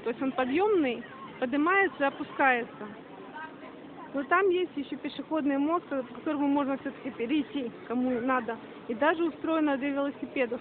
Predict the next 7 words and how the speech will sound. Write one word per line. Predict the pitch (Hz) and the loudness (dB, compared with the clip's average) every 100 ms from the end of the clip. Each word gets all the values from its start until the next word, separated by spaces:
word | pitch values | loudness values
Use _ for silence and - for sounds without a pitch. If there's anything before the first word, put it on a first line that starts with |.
| - | -8
специально, | 240 277 302 285 | -6 0 2 0
чтобы | - 233 | -2 -4
его | 254 | -2
поднять | 247 240 240 269 269 | -2 -2 0 0 0
не | 240 233 | -2 0
очень | 226 247 240 | -2 -2 -4
тяжело. | 240 202 202 | -6 -8 -8